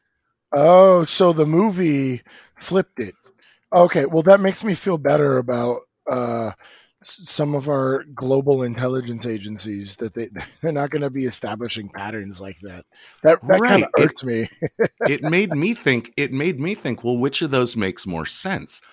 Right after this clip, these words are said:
Speaker 2: To
Speaker 1: Right.
Speaker 2: make sure it's always at the same tam-, time of day, or that it's always a different time of day?" And I even figured out, now you mentioned they could just have someone listening twenty-four hours, and that's true.
Speaker 1: Right.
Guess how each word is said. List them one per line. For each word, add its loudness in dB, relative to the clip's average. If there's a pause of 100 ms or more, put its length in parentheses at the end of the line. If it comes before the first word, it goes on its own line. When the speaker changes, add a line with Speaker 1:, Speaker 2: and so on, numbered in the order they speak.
(240)
Speaker 2:
To -2
Speaker 1:
Right. -2
Speaker 2:
make -2
sure -2
it's -6
always -2
at -8
the -12
same -6
tam-, -8
time -8
of -8
day, -4 (840)
or -4
that -4
it's -12
always -4
a -6 (160)
different -8
time -10
of -16
day?" -14 (680)
And -4
I -4
even -4
figured -8
out, 0 (120)
now -4
you -4
mentioned -4
they 0
could -6
just -6
have -4
someone -8
listening -10
twenty-four -10
hours, -8
and -12
that's -12
true. -18 (500)
Speaker 1:
Right. -16